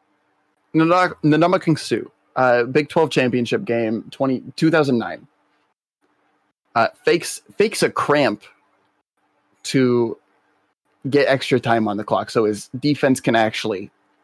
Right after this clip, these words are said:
set up. He's out for that play. His defense gets the stop on that play. He comes back in the next play. He faked an injury. Yeah.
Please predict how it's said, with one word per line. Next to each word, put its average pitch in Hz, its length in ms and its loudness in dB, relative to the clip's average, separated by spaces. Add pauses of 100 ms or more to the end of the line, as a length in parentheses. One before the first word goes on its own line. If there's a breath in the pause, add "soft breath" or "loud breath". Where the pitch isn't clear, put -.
(500)
set 113 340 0
up. - 160 -4 (380)
He's 202 240 2
out 185 240 2
for 147 100 2
that 107 240 2
play. - 360 0 (160)
His 139 140 0
defense 156 440 -2
gets - 260 -4
the - 100 -16
stop - 400 -2
on 107 140 0
that 135 180 0
play. 87 300 -2 (640 soft breath)
He 208 120 -4
comes 123 240 -6
back 101 240 -8
in 104 80 -6
the 101 60 -4
next 104 240 -12
play. - 240 -4 (540)
He 180 100 4
faked 165 420 -2
an 120 100 2
injury. 139 420 -2 (260)
Yeah. 113 260 -2